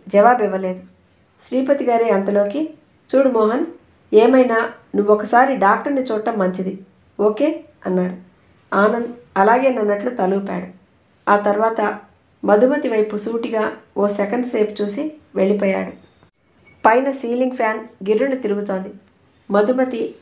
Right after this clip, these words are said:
మంచం మీద పడుకుని దానివైపే చూస్తోంది. ఆనంద్ మోహన్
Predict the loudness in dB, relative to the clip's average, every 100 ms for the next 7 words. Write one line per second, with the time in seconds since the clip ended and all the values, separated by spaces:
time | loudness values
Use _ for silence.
0 | 0 0 2 2 0 0 -4 -4 -4 -6
1 | -10 _ _ 2 2 4 2 2 0 -2
2 | -4 -4 -4 -4 -10 -20 _ _ _ _
3 | 0 2 2 2 -2 -2 -4